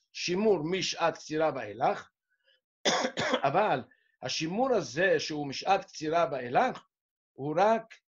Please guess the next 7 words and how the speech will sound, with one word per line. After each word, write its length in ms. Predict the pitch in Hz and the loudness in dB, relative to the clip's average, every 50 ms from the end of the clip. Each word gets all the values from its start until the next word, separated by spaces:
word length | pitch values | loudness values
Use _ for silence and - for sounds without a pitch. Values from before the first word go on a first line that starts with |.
| _ _ _ - | _ _ _ -4
אה, 420 | - 147 156 156 156 151 151 151 147 | 0 2 2 4 4 2 2 2 2
לכתחילה 760 | 151 156 147 - 127 - - 240 269 247 208 190 185 185 180 170 147 | 0 0 -2 -4 -6 -4 -4 -2 -2 0 0 2 2 2 2 0 -2
ולא 280 | 156 170 208 254 262 247 | -2 2 2 2 2 2
מעכב 480 | 220 190 170 160 - 180 180 180 180 160 - - _ _ - | 2 2 0 0 0 0 0 0 0 -2 -8 -16 _ _ -12
בדיעבד. 540 | 127 151 143 151 151 143 139 117 113 98 - _ _ _ _ _ _ _ _ _ _ _ - | -10 -6 -2 0 0 0 0 0 -4 -8 -10 _ _ _ _ _ _ _ _ _ _ _ 2
כך 420 | - 226 233 - - - - - _ _ _ _ _ - | 4 4 4 4 2 -6 -10 -14 _ _ _ _ _ -8
בעצם 580 | 120 143 175 220 208 - - 165 160 160 156 | -4 0 0 0 0 0 0 0 0 0 -2